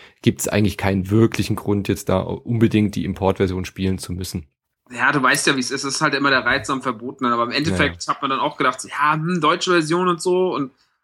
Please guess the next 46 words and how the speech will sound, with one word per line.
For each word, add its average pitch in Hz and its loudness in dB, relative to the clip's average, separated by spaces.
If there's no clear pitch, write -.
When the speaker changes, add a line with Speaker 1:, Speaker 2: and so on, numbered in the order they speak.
Speaker 2:
hab - -2
mir 185 4
es 180 2
dann 170 4
halt 165 2
im - -8
Internet 165 2
wirklich - -6
angeguckt. 180 -6
Und 147 0
rein 147 2
vom 170 -10
Spielding 233 -6
her, 214 0
so 190 -6
ist 151 -6
es - -8
wirklich 147 -6
super 175 -2
unspektakulär. 143 0
Ich 123 -6
find 151 -4
die 151 -2
Szene 170 2
auch 143 2
nicht 156 0
mal 156 4
besonders 135 -2
witzig 175 0
oder 123 0
besonders, - 0
Speaker 1:
Ja. 107 -18
Speaker 2:
wow, 127 2
krass. - -2
Es 120 -12
ist 110 -6
eher 135 0
so, 123 -6
ja, 120 -2
ist - -12
halt 147 -2
South 147 0
Park 110 2
so, 104 -14
also. 101 -8
Speaker 1:
Äh, 98 -4